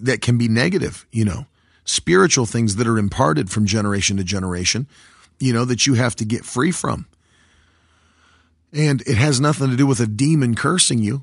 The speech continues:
but, you know, there are things, for example, you know, you can impart a spiritual, uh, disposition.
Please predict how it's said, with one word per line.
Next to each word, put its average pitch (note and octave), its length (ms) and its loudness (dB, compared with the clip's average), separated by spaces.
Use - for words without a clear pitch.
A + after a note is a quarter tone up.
but, B2 220 -4
you E3 140 0
know, C3 240 -2
there C#3+ 280 0
are D#3+ 240 2
things, A2+ 380 -2
for B2 160 -2
example, G#2+ 500 -2
you C#3+ 140 0
know, C3+ 60 2
you D3 220 2
can E3+ 200 0
impart C3+ 720 0
a A2 80 0
spiritual, B2+ 880 0
uh, F#2 260 -4
disposition. G#2+ 1000 0